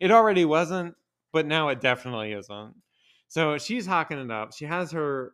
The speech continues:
her son, who is a maybe fifteen with her, maybe younger, fourteen, and he's embarrassed as shit. I don't blame him.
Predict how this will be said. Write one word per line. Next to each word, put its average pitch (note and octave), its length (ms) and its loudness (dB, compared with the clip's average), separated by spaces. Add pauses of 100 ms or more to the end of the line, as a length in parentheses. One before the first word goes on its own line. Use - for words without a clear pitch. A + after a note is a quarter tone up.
her C#3 160 -6
son, C#3+ 420 -6
who B2+ 200 -4
is A2 140 -6
a A2+ 220 -4 (640)
maybe D3+ 420 0
fifteen F#3 540 -6
with F#3+ 200 -4
her, G3 240 -4
maybe C3+ 280 0
younger, D#3 420 -2
fourteen, D#3 680 -4 (380)
and D#3 100 -2
he's A3 220 2
embarrassed A2+ 560 -2
as A2+ 120 -4
shit. A#2+ 260 -6
I F#3+ 100 -4
don't A#2+ 160 -6
blame G2+ 260 -8
him. G#2 160 -10